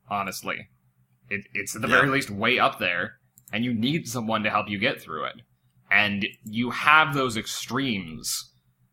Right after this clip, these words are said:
Speaker 1: when you're trying to correct for this other kind of extreme. You have the, "I will die for any person who can help me survive this."
Speaker 2: Yep.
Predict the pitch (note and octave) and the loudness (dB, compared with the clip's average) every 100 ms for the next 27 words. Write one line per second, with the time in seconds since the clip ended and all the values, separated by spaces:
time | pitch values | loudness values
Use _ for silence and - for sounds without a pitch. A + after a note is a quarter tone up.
0 | _ _ _ _ _ _ _ G#2 A#2 A#2+ | _ _ _ _ _ _ _ 0 2 2
1 | A2+ - A#2 G#2+ G2 G2+ - A#2 A2+ C#3+ | 0 2 4 4 2 -6 -8 -2 4 4
2 | - - - A2 G2+ F#2+ A2+ A2 B2 A#2+ | 4 -6 -2 0 0 0 -2 2 2 2
3 | G#2+ F#2+ F#2+ F2 F#2 - G2+ A#1+ - - | 0 -2 -2 -6 -10 -8 -8 -8 -10 -16
4 | - G#2 G#2 A#2+ B2+ G#2+ G#2+ G2+ - A2 | -12 -6 4 4 4 2 0 0 2 4
5 | A#2 A2+ G2+ - - - A2+ B2+ A2+ G2 | 4 0 -4 -12 -4 2 4 6 6 2
6 | G2+ A#2+ A2 G#2 G2+ A2+ A2 G#2 G2+ G2+ | 0 -4 -2 -2 -2 -4 -4 -4 -6 -6
7 | G#2 G#2+ G#2 G2 F#2 F#2 F2+ _ _ - | -2 0 0 -4 -6 -10 -12 _ _ -8
8 | A2 A2 A2+ G#2 E2+ D#2+ A1 - - - | -4 4 4 4 0 -6 -8 -12 -14 -16
9 | _ _ _ _ _ _ _ _ _ _ | _ _ _ _ _ _ _ _ _ _
10 | _ _ _ _ _ _ _ _ _ _ | _ _ _ _ _ _ _ _ _ _
11 | _ - F3 | _ 0 0